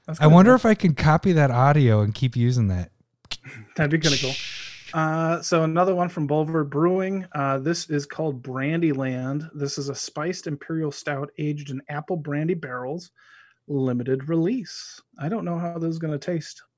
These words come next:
Speaker 1: but it sounds delicious.
Speaker 2: Well, I am drinking what I had mentioned I was gonna be <laughs> drinking last time, if you remember.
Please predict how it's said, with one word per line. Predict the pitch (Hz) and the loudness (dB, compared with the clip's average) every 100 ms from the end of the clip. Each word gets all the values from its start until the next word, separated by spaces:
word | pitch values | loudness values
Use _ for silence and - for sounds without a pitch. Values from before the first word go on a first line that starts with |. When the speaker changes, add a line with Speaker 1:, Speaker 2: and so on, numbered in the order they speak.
| - | -4
Speaker 1:
but | 147 | -2
it | 151 | -2
sounds | - - 143 143 143 | -6 -8 -4 -4 -4
delicious. | 143 143 151 156 - 147 - - _ _ _ _ | -4 -6 -6 -6 -8 -10 -12 -20 _ _ _ _
Speaker 2:
Well, | 120 120 113 113 110 - | -8 -4 -2 -2 -4 -4
I | 139 143 170 | 2 4 4
am | 202 156 | 4 2
drinking | 127 135 123 131 | 4 2 2 2
what | 117 120 | 4 6
I | 131 | 6
had | 143 113 113 | 4 2 2
mentioned | 135 233 196 139 | 4 4 4 4
I | |
was | 117 110 | 4 2
gonna | 117 120 | 0 0
be | 110 | 0
<laughs> | |
drinking | 110 143 - 185 175 - | 4 2 6 6 6 6
last | 156 123 131 - - | 0 2 2 0 0
time, | 117 113 123 | 0 2 2
if | 110 | 0
you | 120 | 2
remember. | 127 143 190 151 131 | 2 4 6 6 4